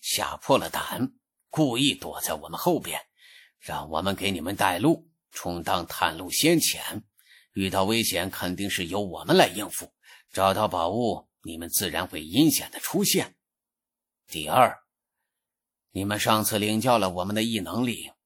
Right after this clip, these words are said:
大败而去。当真正的宝物出现，你们现身夺宝时最大的担心是什么？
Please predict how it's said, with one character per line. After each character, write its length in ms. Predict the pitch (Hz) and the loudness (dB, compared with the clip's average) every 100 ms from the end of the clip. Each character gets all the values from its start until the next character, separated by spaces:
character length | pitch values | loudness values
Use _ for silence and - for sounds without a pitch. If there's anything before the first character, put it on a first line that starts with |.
| _ | _
大 260 | - 87 76 | -6 -4 -4
败 160 | - 90 | -4 -2
而 220 | 95 156 | 0 2
去。 300 | - 110 - _ _ _ _ _ _ | 0 -2 -8 _ _ _ _ _ _
当 240 | 95 90 | 0 0
真 260 | 92 127 160 | 2 2 2
正 180 | 131 95 | 0 -4
的 80 | |
宝 200 | 90 92 | -6 -6
物 100 | 95 | -6
出 200 | 98 104 | -6 -4
现， 320 | 101 101 85 - - - _ | -2 -2 -4 -8 -20 -20 _
你 180 | - 80 | -14 -10
们 140 | 78 82 | -8 -4
现 260 | - 82 | -2 -2
身 180 | - 92 | -2 -6
夺 220 | 82 113 | 0 2
宝 180 | 131 87 | 2 0
时 180 | - 98 | -4 -4
最 280 | - 120 85 | -2 -2 0
大 180 | - 120 | 0 0
的 120 | - | 0
担 220 | 107 120 | -2 0
心 200 | 113 127 | 0 0
是 280 | - - 131 | 0 -2 -2
什 240 | - - | -4 -8
么？ 280 | - 123 139 | -2 0 -2